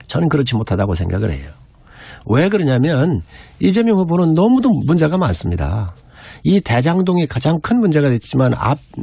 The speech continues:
이거보다 그 전에 있었던 여러 전과 문제, 쌍욕에 대한 문제, 또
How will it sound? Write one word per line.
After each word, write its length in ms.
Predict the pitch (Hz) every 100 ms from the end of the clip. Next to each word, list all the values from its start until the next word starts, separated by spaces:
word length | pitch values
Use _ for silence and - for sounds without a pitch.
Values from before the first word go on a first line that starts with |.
| 127
이거보다 600 | 131 151 196 180 147 160 135
그 220 | - 180
전에 280 | 151 143 165
있었던 480 | 143 131 123 143 107
여러 560 | 107 123 143 170 180 - - - - -
전과 420 | - 131 147 165
문제, 400 | 139 107 95 78 76
쌍욕에 520 | - 147 156 147 131
대한 260 | 120 117 113
문제, 420 | 101 101 123 165 185 - -
또 720 | - 113 107 101 101 98 98